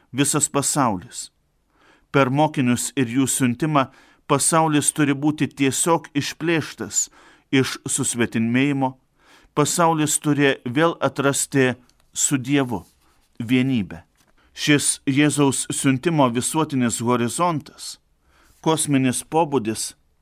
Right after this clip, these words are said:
taip pat aikštėn iškyla dviejuose kituose svarbiuose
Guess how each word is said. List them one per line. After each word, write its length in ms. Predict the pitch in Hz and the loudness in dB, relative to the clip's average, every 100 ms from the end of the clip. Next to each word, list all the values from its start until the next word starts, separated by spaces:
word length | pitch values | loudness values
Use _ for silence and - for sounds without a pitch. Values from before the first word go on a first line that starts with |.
| _ _ _ _ _ _ - | _ _ _ _ _ _ -2
taip 180 | 143 147 | 0 2
pat 180 | 170 - | 0 2
aikštėn 500 | 143 - - 156 151 - | -2 -2 -2 0 -2 -4
iškyla 640 | 131 - - 170 170 170 - _ _ _ _ - | -6 -8 -6 0 2 2 -2 _ _ _ _ -16
dviejuose 640 | 110 123 131 135 127 175 | -2 2 4 2 0 -2
kituose 540 | - 151 139 127 - 160 | -2 -2 0 0 0 -2
svarbiuose 800 | - 123 113 107 117 - 165 | -2 -2 -2 0 0 0 0